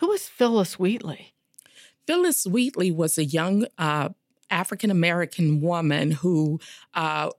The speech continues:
Speaker 2: is noted to be the first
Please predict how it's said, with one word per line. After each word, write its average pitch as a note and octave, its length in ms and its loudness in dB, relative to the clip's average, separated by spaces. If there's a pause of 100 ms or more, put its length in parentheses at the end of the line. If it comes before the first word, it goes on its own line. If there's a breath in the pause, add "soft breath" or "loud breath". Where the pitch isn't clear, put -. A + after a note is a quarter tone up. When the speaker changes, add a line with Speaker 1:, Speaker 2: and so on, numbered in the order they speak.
Speaker 2:
is E3+ 260 0
noted G3 520 0 (140)
to D#3 180 -2
be E3 240 0
the D3+ 240 -2
first - 920 -4